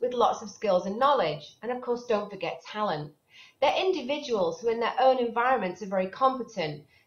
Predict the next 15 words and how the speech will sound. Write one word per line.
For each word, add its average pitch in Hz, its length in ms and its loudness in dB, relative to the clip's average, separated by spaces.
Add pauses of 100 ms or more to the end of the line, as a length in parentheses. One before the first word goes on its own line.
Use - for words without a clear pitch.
They're 226 100 0
successful 240 600 -2
as 185 160 -4
parents, 208 680 2
partners 190 560 -2
and 165 140 -8
professionals. 160 960 -4 (2500)
Existing 349 600 4
skills 277 560 2
create 285 400 4
neural 220 300 2
pathways 214 600 0
in 180 80 -4
our 160 240 0
brains, 185 600 2